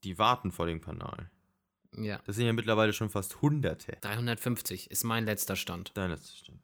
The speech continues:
Speaker 1: Wo mir natürlich auch die Frage stelle, ist es halt nicht irgendwann sinnvoller zu sagen, okay,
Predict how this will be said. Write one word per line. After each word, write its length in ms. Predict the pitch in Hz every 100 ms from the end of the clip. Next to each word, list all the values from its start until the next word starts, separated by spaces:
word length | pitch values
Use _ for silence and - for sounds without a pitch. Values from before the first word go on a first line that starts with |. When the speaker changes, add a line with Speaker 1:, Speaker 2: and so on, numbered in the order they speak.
| _
Speaker 1:
Wo 80 | -
mir 220 | 120 135
natürlich 240 | 143 139 139
auch 80 | 135
die 100 | 123
Frage 400 | - 117 165 123
stelle, 500 | - 95 92 95 139 _ _ _ _ _ _ _ _ _ _ -
ist 180 | - 131
es 140 | 135 135
halt 160 | 131
nicht 140 | 135 135
irgendwann 420 | 117 139 127 110
sinnvoller 500 | 104 110 139 135 131
zu 120 | 123
sagen, 360 | 113 117 127 113
okay, 420 | - 87 101